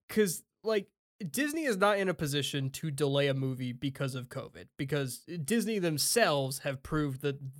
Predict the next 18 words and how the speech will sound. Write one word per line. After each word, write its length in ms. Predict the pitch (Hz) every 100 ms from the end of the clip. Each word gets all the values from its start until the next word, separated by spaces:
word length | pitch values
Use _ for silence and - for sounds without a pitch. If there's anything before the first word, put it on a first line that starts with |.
| 143
they 220 | 160 165
can 220 | - 160
still 320 | - - 156
be 340 | 139 139 156 156
profitable 760 | - 156 139 131 135 127 131 147
even 200 | 143 135
in 100 | 127
a 40 |
pandemic. 580 | 120 127 117 113 - -
If 160 | - 139
Shang-Chi 480 | - 139 135 - 170
is 300 | 160 139 135
anything 440 | 160 156 143 156 139
to 100 | 135
go 200 | 139 135
by, 280 | 135 131
if 180 | 127 127
Black 220 | - 123